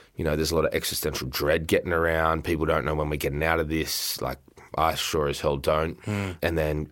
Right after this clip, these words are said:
Speaker 1: global warming's just, like, just there.
Speaker 2: <laughs> Yeah, yeah.
Speaker 1: Well, actually, it's not just there, it's here.
Speaker 2: It's here. <laughs>
Speaker 1: Yeah, yeah, yeah. Um, so, you know, if you think too deeply about what's going on at the moment, you can start getting yourself into a pit of, "Oh, God." But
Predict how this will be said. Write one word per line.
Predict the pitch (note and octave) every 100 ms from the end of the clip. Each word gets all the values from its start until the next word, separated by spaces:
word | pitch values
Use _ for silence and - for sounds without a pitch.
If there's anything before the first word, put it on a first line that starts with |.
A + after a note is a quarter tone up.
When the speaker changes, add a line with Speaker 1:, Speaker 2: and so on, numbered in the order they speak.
| -
Speaker 1:
global | F2 D#2+ D2+
warming's | D2 D#2 E2+ E2 D2 C#2
just, | - D2 -
like, | D2+ - -
just | - D2+ -
there. | - C#2 D#2+ D#2+
Speaker 2:
<laughs> | G#2
Yeah, | G#2 F#2
yeah. | F#2+ F#2+ F2+
Speaker 1:
Well, | F#2 D#2+ D2
actually, | F2+ - D2+
it's | -
not | F2+ D#2
just | C#2 -
there, | C#2+
it's | -
here. | - E2
Speaker 2:
It's | D#2 F2
here. | A2 A2+ C3+
<laughs> |
Speaker 1:
Yeah, | D3+ B2+ A2+
yeah, | G#2+ G2+
yeah. | G2 F#2+ F#2+ F2+ -
Um, | G2+ F#2+ F2+ F2 E2+ A2
so, | - G2+
you | F#2
know, | E2
if | E2 G#2
you |
think | - C3 -
too | A2+
deeply | G2 G2 A2+ G#2
about | F2+ F2+
what's | F#2 F2+
going | G2+ E2+ F#2+
on |
at | F#2
the | D#2+
moment, | D#2+ D#2+ F2 F2 E2+
you | E2+
can | - E2+
start | E2 F#2 F2 -
getting | - D#2
yourself | - D#2+ -
into | D#2+ D#2+
a |
pit | D2 - E2
of, | D2 C#2+ -
"Oh, | D#2
God." | C2+ E2 D#2 C#2+ - - - - - -
But | - A2 - - -